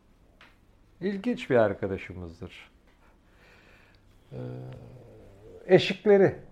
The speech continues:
sever Kant. Denizlikleri sever. Kant'ı bir pencere de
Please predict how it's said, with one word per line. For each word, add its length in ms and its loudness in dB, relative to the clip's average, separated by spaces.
sever 500 -10
Kant. 160 -18
Denizlikleri 920 4
sever. 340 -12
Kant'ı 580 -4
bir 120 -6
pencere 720 -4
de 260 -6